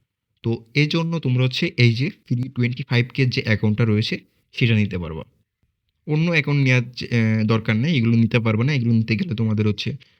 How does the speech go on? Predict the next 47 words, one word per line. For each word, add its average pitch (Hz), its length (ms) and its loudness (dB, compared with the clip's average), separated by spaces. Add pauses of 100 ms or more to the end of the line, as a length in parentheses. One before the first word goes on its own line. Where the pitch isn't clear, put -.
(120)
আহ, 98 380 0 (340)
আরও 110 260 0
বড় 113 220 2
বড় 110 180 4
যে 107 160 4
টাস্কগুলো 107 480 -2
রয়েছে 101 280 0
যেমন 104 380 2
buy 101 280 -6
ten, 104 180 6
আহ, 101 320 -2 (200)
ten 117 180 4
অ্যাকাউন্ট, 98 520 0 (220)
তারপর 101 180 -2
রেফার 104 460 2
করতে 104 300 -4
হয়, 98 240 0 (120)
এগুলো 143 320 0
তো 147 120 -4
আমরা 120 240 0
করতে 135 300 -4
পারবো 101 300 -2
না, 117 60 -20
আমাদের 113 260 0
দরকার 131 320 0
নেই। 113 340 0
আমরা 117 320 -2
টোয়েন্টি 120 380 -6
ফাইভ 110 260 -4
কে 131 100 -2
যে 131 120 -2
অ্যাকাউন্টটা 117 360 -2
রয়েছে 110 340 -2 (380)
সেটা 160 260 0
এখান 123 180 4
থেকে 113 160 0
নিব। 95 180 -2 (480)
এখানে 123 300 0
ক্লেম 139 600 2
রিওয়ার্ড 127 360 4
যে 127 180 2
অপশনটা 131 320 0
রয়েছে 120 280 0
সেটার 113 320 0
উপর 117 160 -2
ক্লিক 113 260 -2
করব, 127 300 -4